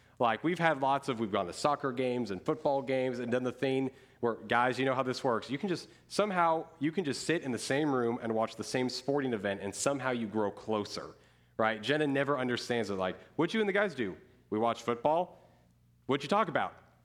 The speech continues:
"Nothing. We just," but somehow our relationship just got a whole lot closer. That's just a guy thing, you know? But we've done that. We've watched sports, we've played video games, we've hung out, we've done all of that. But we've also had those moments where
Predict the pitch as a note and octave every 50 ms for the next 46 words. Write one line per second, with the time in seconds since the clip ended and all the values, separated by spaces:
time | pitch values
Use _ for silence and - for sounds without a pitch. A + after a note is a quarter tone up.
0 | _ _ _ - F2 F#2 F#2 - C3 C#3 C#3 C#3+ - - - G2 G2+ A2 - -
1 | - - - - - - B2+ - - G3 G3+ G#3+ G#3+ A#3+ A#3+ G#3+ E3+ C#3+ - -
2 | B2 B2+ B2+ B2 A#2+ C#3 E3+ F3 - E3+ - F#3+ D3+ E3 E3 - - D#3 C#3 A2
3 | A2+ D3+ F3 F3+ E3+ E3+ - - D#3+ D3+ C#3 - G#2+ G2 A2 C3 - C#3 C#3+ D#3
4 | C#3 C#3+ C3+ C3 C3+ B2+ - - G2+ F2+ F2 F2+ G2 G2+ G#2+ A2+ B2+ B2 - -
5 | - - - - - - - - D#3 E3+ G#3 A#3 F3 G#3 G3+ F#3 D#3+ C3 G2+ G2
6 | A2 A2 G2+ G#2 G2+ F#2 - - - F#3 G3+ G#3+ G3 - - - C3 A#2+ - A#2+
7 | G#2+ G2 F#2+ A2+ E3+ F3+ F3+ F3+ E3+ D#3+ F3 E3+ E3+ E3 D#3 B2+ C3+ B2 G#2 -
8 | A#2 G#2+ G2 A2 B2+ C#3+ D3+ D3+ C3+ C3 A#2 G#2 C3 C#3+ D3 D3+ D3 D3 C#3+ B2+
9 | D3 C#3+ C#3+ C#3+ C#3+ C#3+ - - - - - - - - D3 D#3+ D#3+ D3+ C#3+ D#3
10 | F3 F#3 - - E3 C#3 C#3 C3+ C3 A#2+ B2 A#2+ A#2 - A#2 A2+ A2+ A2+ G#2+ A2
11 | A2+ A2+ A2+ - A2 A2 G#2+ G#2+ G#2 G#2+ G#2+ G#2